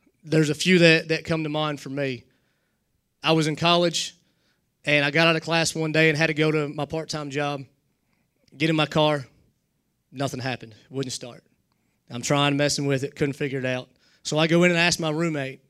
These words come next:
I said, "Hey," I said, "you mind giving me a ride to work today?" And immediately he's like, "Sure, no problem." He said, "What, what's going on?" And I said, "Well," I said, "my car won't start." So he takes me to work. I get off my shift. He comes back and picks me up.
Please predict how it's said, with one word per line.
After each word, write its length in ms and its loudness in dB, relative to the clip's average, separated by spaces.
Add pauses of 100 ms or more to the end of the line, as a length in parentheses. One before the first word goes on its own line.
(160)
I 40 -18
said, 160 -4
"Hey," 140 4
I 40 0
said, 180 -4
"you 80 -2
mind 220 0
giving 180 -4
me 240 -2 (180)
a 80 -12
ride 200 -4
to 60 -8
work 200 -6
today?" 320 -14 (800)
And 100 -10
immediately 300 6
he's 100 2
like, 140 0
"Sure, 220 6
no 140 4
problem." 380 0 (460)
He 100 -8
said, 160 0
"What, 160 2
what's 160 -2
going 240 -2
on?" 220 -8 (800)
And 80 -10
I 40 -6
said, 180 -2
"Well," 340 4 (680)
I 40 -10
said, 180 0
"my 80 -2
car 220 -2
won't 180 -12
start." 300 -18 (840)
So 140 -4
he 60 -6
takes 260 2
me 80 -2
to 60 0
work. 380 2 (340)
I 100 -10
get 140 4
off 140 4
my 100 -2
shift. 300 2
He 80 2
comes 180 2
back 240 -2
and 80 -8
picks 220 -4
me 100 -4
up. 220 -8